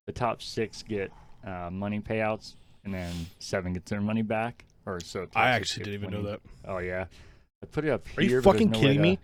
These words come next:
Speaker 2: So I'm in eighth. So all these first, second, and then everyone else tied for third is gonna get money? And
Speaker 1: Um,
Speaker 2: Daddy
Speaker 1: that's
Speaker 2: did.
Speaker 1: how it hap-,
Speaker 2: Okay.
Speaker 1: that's how it happens, but I hope there's not that many ties by the end of it. That'd be real crazy.
Speaker 2: Probably split up, right?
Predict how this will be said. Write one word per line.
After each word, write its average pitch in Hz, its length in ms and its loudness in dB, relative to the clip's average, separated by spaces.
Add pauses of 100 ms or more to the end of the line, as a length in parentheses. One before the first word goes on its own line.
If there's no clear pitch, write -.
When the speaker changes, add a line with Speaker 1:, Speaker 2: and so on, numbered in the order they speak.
(480)
Speaker 2:
So - 160 2
I'm 170 140 8
in 170 180 2
eighth. 143 500 0 (320)
So - 200 2
all 131 160 8
these 147 160 8
first, 151 340 4
second, 135 240 4
and 139 80 4
then 127 180 2
everyone 123 200 4
else 120 140 2
tied 123 180 4
for 113 100 0
third 123 420 2 (100)
is 135 100 -4
gonna 123 120 4
get 120 120 2
money? 123 300 0 (1500)
And 107 100 0
Speaker 1:
Um, 104 240 0
Speaker 2:
Daddy 117 280 4
Speaker 1:
that's 101 180 0
Speaker 2:
did. 98 80 -6
Speaker 1:
how 101 160 0
it 87 60 -4
hap-, 95 220 -2
Speaker 2:
Okay. 98 180 -8
Speaker 1:
that's 95 200 -6
how 92 160 -4
it 85 40 -8
happens, 95 360 -4
but 107 140 -4
I - 40 0
hope 95 220 0
there's 95 180 -6
not 101 120 -4
that 107 160 -2
many 117 100 -2
ties 107 320 -2
by 120 140 -2
the 117 100 -2
end 113 100 -4
of 117 120 -6
it. 110 40 -6
That'd 120 180 -2
be 113 100 -4
real 120 200 -4
crazy. 127 480 -4 (920)
Speaker 2:
Probably 85 180 -10
split 90 360 -6
up, 104 240 -4
right? 101 200 -8